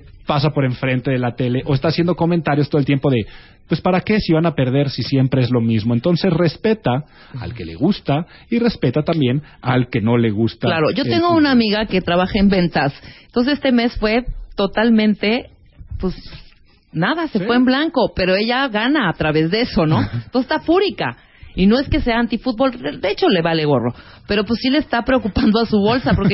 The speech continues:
Speaker 2: dice,
Speaker 1: <laughs>
Speaker 2: "Nadie me está pelando, es im-, impresionante cómo la gente está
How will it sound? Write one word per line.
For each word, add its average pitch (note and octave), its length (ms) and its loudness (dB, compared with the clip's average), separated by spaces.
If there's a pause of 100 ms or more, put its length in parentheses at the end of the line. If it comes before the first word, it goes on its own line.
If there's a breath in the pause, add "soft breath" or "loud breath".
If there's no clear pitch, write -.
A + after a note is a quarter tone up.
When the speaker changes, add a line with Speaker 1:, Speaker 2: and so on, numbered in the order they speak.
Speaker 2:
dice, A3 180 0 (100)
Speaker 1:
<laughs> - 120 -20
Speaker 2:
"Nadie F4 480 2
me E4 100 0
está D4+ 300 -2
pelando, D#4 400 0
es D#4+ 100 -4
im-, D#4 160 -4 (760)
impresionante C#4+ 960 -2 (580 soft breath)
cómo B3+ 240 0
la B3 120 0
gente A3 280 -4
está G#3 500 -2